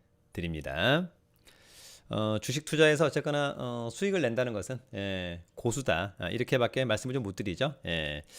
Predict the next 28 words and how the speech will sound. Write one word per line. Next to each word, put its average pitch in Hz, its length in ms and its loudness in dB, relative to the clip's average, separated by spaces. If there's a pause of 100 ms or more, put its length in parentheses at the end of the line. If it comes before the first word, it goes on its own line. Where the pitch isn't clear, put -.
(420)
어, 95 280 -2
실질적으로, 135 760 2
어, 107 200 0
본인의 127 340 4
어떤, 117 460 0 (200)
음, 98 260 -4
투자의 175 320 6
전략을 107 380 2
갖고 107 720 0 (180)
수익마저 151 1040 2
많이 101 220 4
낸다라고 101 420 2
한다면, 101 440 0 (140)
예, 80 420 -6 (360)
그것이 113 260 -4
뭐 120 180 -4
최고가 139 340 2
아닌가, 87 640 0
예, 76 160 -6
그런 95 200 -4
생각을 95 460 -4
한번 82 240 -6
해보기도 92 280 -4
합니다. 82 360 -6 (800)
자, 107 120 4
어쨌거나 117 340 4
날씨도 113 260 6
추운데요. 165 580 2